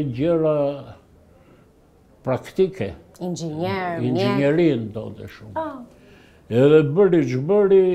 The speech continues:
Speaker 1: kupton, me mundësi, dhe në fillim e drejta e studimit më doli për inxhinieri mekanike.
Speaker 2: O zot.
Speaker 1: Vajta ca kohë atje, bëra ca gafa, që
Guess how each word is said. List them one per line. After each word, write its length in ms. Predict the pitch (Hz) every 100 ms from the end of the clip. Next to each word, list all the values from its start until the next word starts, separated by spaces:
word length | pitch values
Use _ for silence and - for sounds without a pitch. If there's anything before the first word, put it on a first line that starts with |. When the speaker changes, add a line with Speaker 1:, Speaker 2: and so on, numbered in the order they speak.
| 170
Speaker 1:
kupton, 480 | 151 156 160 180 160
me 140 | 165 165
mundësi, 420 | 151 151 - 214 185
dhe 120 | 160 160
në 140 | 165
fillim 460 | 165 165 190 180 175
e 80 | 143
drejta 400 | 180 190 170 151
e 60 |
studimit 720 | - 143 131 127 190 180 170
më 100 | 147 139
doli 280 | 170 175 160
për 340 | - 196 185
inxhinieri 680 | 151 143 131 139 147 165 180
mekanike. 760 | 156 143 135 131 147 - 98 92 _ _ _ _ _ _ _ _ - -
Speaker 2:
O 180 | 185 180
zot. 460 | 151 170 156 107 107
Speaker 1:
Vajta 720 | 113 127 175 170 151 147 135
ca 220 | - 135 120
kohë 360 | - 139 123 113
atje, 380 | 107 170 202 190 180 156
bëra 500 | 110 127 180 170 143
ca 300 | - 147 139
gafa, 720 | 120 117 135 147 110 - 123 104 - - - _ _ _ _ _ _ _
që 280 | - 170